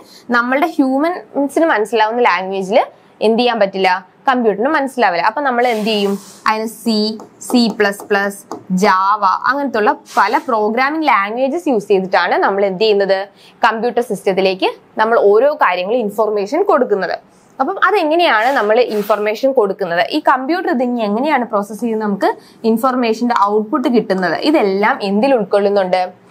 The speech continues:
നമ്മുടെ computer ആർക്കിടെക്ചറിൽ വരുന്നതാണ്. It specifies the machine interface for which programming, അതാണ് ഞാൻ പറഞ്ഞത്, programming ലാംഗ്വേജസും പിന്നെ അതിന്റെ പ്രോസസ്സിങ്ങും data processing ഒക്കെ എങ്ങനെയാണ് നടക്കുന്നതെന്നാണ് ഇതിനകത്ത് discuss ചെയ്യുന്നത്.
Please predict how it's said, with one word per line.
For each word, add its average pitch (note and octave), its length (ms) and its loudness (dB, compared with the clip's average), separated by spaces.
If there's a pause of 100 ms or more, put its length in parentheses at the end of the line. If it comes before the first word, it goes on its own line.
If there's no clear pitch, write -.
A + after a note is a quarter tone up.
(200)
നമ്മുടെ A3 260 2
computer A3 380 0
ആർക്കിടെക്ചറിൽ G3 600 0
വരുന്നതാണ്. A3 680 -2 (460)
It - 20 2
specifies D4 640 0
the D4+ 120 2
machine C4+ 260 -2
interface A3 440 0
for G#3+ 180 4
which F4 140 0 (100)
programming, A3 540 2
അതാണ് G#3 240 0
ഞാൻ G#3 220 -4
പറഞ്ഞത്, G3 360 2
programming G#3 560 0
ലാംഗ്വേജസും G3 680 -2 (280)
പിന്നെ A#3+ 300 0
അതിന്റെ G#3 280 0
പ്രോസസ്സിങ്ങും F#3+ 720 -4
data G3+ 320 2
processing A3 640 0
ഒക്കെ G#3+ 120 -4
എങ്ങനെയാണ് G3+ 380 0
നടക്കുന്നതെന്നാണ് F#3+ 840 0
ഇതിനകത്ത് G3+ 400 2
discuss B3 320 -2
ചെയ്യുന്നത്. D#3+ 360 -6